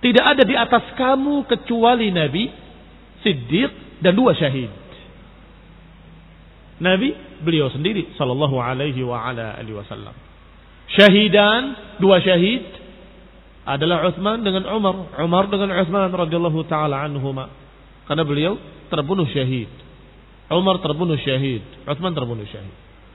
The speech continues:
Sebagaimana Ali terbunuh syahid, kebetulan tidak ikut saja.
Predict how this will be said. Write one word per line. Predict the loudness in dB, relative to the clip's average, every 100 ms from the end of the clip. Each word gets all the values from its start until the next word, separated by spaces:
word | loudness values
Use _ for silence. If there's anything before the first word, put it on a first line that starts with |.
| -20 -20 -20 -20 -20 -20 -20 -20 -20 -20 -20 -20 -20 -20 -20 -20 -20 -20 -14
Sebagaimana | -6 -2 0 0
Ali | 2 0
terbunuh | 0 -2
syahid, | -2 -2 -4 -4
kebetulan | -8 -4 -4
tidak | -2 -6
ikut | -6 -8
saja. | -8 -8